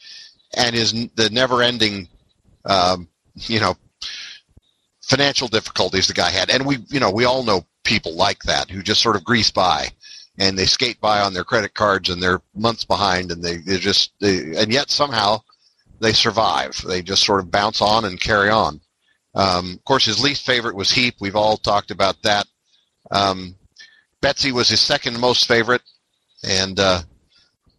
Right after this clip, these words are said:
he says he's blunt himself, but he fails in, in comparison to Betsy. <laughs> Um, you know, so that's, that was his second favorite. Donald, of course, uh, or Mister Peggotty was, was his third favorite. Um,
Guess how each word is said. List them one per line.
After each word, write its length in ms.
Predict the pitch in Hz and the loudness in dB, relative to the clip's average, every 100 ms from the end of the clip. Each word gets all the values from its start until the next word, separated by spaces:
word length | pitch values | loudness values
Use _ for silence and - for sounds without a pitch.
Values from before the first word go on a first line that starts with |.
| _ _ _ - | _ _ _ -2
he 240 | 110 120 | 0 0
says 280 | - 135 113 | 0 0 -2
he's 140 | 110 | -4
blunt 320 | 98 131 156 | -2 -2 -2
himself, 520 | 131 110 - 147 143 - | -4 -2 0 2 0 0
but 120 | 113 | 0
he 60 | |
fails 560 | 107 - 151 147 135 - | -2 -2 0 2 0 0
in, 200 | 113 104 | -2 -2
in 180 | - 104 | -2 -2
comparison 500 | 98 95 120 110 107 | -2 -2 0 0 -2
to 60 | 98 | -2
Betsy. 500 | 85 107 - 60 - _ _ _ _ - | 0 0 0 -4 -6 _ _ _ _ -2
<laughs> 80 | - - - - - - - - - | -2 -2 -12 -14 -16 -20 -20 -20 -10
Um, 560 | - 107 101 98 95 92 _ _ - | -2 0 0 -2 -6 -16 _ _ -18
you 340 | 69 85 73 104 | -10 -8 -4 0
know, 240 | 92 92 | 2 2
so 180 | - 113 | 2 2
that's, 440 | 117 123 - - - | 2 2 2 0 0
that 180 | 120 113 | 0 2
was 140 | 120 | 2
his 100 | 107 | 2
second 320 | - 120 110 95 | 2 0 -2 -2
favorite. 380 | 101 90 90 - _ _ _ _ _ _ _ _ 107 | 2 2 0 -4 _ _ _ _ _ _ _ _ -2
Donald, 420 | 127 147 147 139 | 0 2 0 -2
of 80 | 110 | -4
course, 380 | - 131 117 117 | 2 2 2 2
uh, 180 | 107 | 2
or 120 | 87 110 | 2 2
Mister 260 | 131 - | 2 0
Peggotty 340 | - 139 127 117 | 0 0 0 0
was, 280 | 110 98 | 2 0
was 220 | - 110 104 | 0 0 2
his 180 | 104 | 2
third 260 | - 127 117 | 2 2 0
favorite. 420 | - 117 110 113 _ _ _ | 0 0 0 -2 _ _ _
Um, 380 | 92 92 90 90 | -4 -4 -4 -10